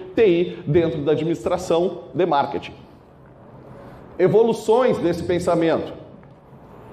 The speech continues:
Os oito Pês, por exemplo, do marketing digital, os doze Pês, os dezesseis Pês,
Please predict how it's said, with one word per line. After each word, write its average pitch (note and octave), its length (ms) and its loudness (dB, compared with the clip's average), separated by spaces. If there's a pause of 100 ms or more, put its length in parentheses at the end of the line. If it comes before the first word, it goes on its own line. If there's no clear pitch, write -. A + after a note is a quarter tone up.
(500)
Os C#3 140 2
oito E3+ 260 2
Pês, G3 340 4
por C#3+ 140 -4
exemplo, C3 260 -4
do C#3 60 -4
marketing D3 380 -2
digital, B2+ 680 -2 (960)
os D3 160 2
doze E3 440 2
Pês, - 680 -6 (800)
os C3+ 140 2
dezesseis D#3 680 0
Pês, F#3 600 -4